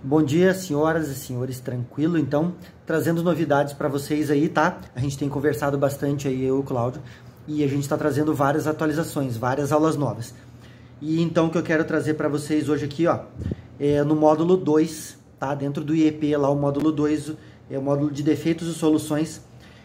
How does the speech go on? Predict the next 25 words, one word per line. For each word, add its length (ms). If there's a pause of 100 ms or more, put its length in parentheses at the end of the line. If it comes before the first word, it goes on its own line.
(140)
É, 220
eu 40
acabei 380
de 140
editar 360
e 60
subir 300
duas 260
aulas 260
novas, 380
tá? 300 (100)
Já 100
vou 120
trazer 220
aqui 140
mais 200
perto 260
pra 100
vocês 300
verem. 300 (680)
E 140
também 480
no 140
módulo 440
bônus, 800